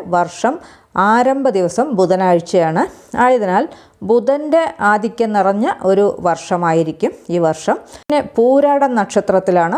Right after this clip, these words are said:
വർഷം ആരംഭിക്കുന്നത്. ഈ പൂരാട നക്ഷത്രം ശുക്രൻ്റെ ആധിക്യം അധികമുള്ള ഒരു നക്ഷത്രമാണ്. പിന്നെ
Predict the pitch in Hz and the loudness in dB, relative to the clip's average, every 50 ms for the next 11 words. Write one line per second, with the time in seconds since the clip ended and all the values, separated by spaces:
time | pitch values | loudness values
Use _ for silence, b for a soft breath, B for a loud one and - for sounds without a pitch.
0 | 330 208 170 170 - - 180 170 170 156 160 156 160 156 156 151 - 165 165 165 | 0 0 0 -2 -2 -6 -4 -2 0 0 2 0 0 -2 -4 -4 -2 -2 -2 0
1 | 180 254 392 - - - - B B B B B B _ - 269 - - 311 302 | 0 0 0 -2 -4 -14 -20 B B B B B B _ -4 -4 0 2 2 2
2 | 302 302 294 285 285 262 247 220 - - 208 185 - 190 247 - - - _ - | 4 2 2 2 0 0 0 -2 0 0 -2 0 0 -2 -2 -2 -6 -14 _ -8
3 | - - 254 254 254 - 311 294 294 294 294 311 311 311 311 - 208 202 202 185 | 0 0 0 0 0 0 0 0 0 2 0 0 0 0 -2 -2 0 0 0 0
4 | 208 208 - - 214 214 208 - - _ _ B B B B B B 185 180 180 | -2 -6 -4 -4 -4 -4 -4 -8 -14 _ _ B B B B B B -2 -2 0
5 | 175 196 202 196 175 170 175 175 175 - - 175 170 170 175 170 - - 170 165 | 0 -2 -2 -2 0 0 2 2 2 2 0 0 2 2 0 0 -4 -8 -10 -10
6 | - - 170 - 165 165 160 160 170 240 427 - B B B B B B _ - | -8 -10 -8 -4 -2 0 0 2 0 -2 -2 -4 B B B B B B _ -2
7 | 233 233 262 269 | 0 2 2 0